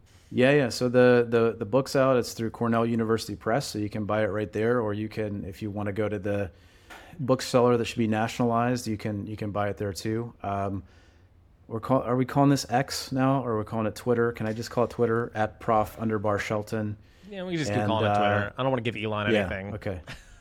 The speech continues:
Speaker 1: Okay, let's do that. Uh, so at prof underbar Shelton, and, uh, you know, you can also just send me an email.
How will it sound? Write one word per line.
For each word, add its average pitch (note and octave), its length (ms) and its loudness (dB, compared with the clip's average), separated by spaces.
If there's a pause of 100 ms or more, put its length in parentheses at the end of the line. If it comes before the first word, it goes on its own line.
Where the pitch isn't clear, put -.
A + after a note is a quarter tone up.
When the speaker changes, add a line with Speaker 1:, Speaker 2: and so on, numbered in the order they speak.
Speaker 1:
Okay, G#2+ 200 0
let's G#2+ 200 -2
do A2 140 -4
that. G2 320 -4
Uh, G2 120 -2
so G#2 160 -4
at A#2+ 240 2
prof A#2 280 4
underbar A2 420 0
Shelton, G#2+ 640 -4
and, G2 380 -4
uh, G2 440 0 (600)
you B2+ 100 2
know, C3 240 4 (340)
you - 60 -20
can A2 80 -4
also A#2+ 200 0
just C3 180 -2
send D3 160 6
me C#3 60 8
an C3 60 8
email. G#2 380 4